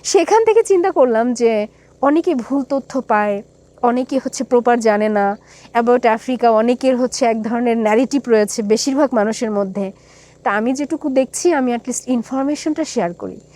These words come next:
আর নাম্বারটা দেওয়ার কারণ হচ্ছে যে আমি প্রবাসীদের নিয়ে একটা কাজ করছিলাম, তো ওই সময় আমার নাম্বারটা ছড়িয়ে যায় সোশ্যাল মিডিয়াতে। তাও কিন্তু WhatsApp নাম্বার, বাংলাদেশি নাম্বার,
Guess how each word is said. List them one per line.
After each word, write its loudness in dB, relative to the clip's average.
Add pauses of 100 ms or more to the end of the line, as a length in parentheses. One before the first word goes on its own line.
(240)
আর 0
নাম্বারটা 0
দেওয়ার 4
কারণ 4
হচ্ছে -2 (540)
যে 2
আমি 2
প্রবাসীদের 2
নিয়ে 4
একটা 0
কাজ -2
করছিলাম, -2 (380)
তো 2
ওই 6
সময় 2
আমার 4
নাম্বারটা 0
ছড়িয়ে 2
যায় -2
সোশ্যাল -4
মিডিয়াতে। -10
তাও 0
কিন্তু 0
WhatsApp 0
নাম্বার, 0
বাংলাদেশি 0
নাম্বার, -6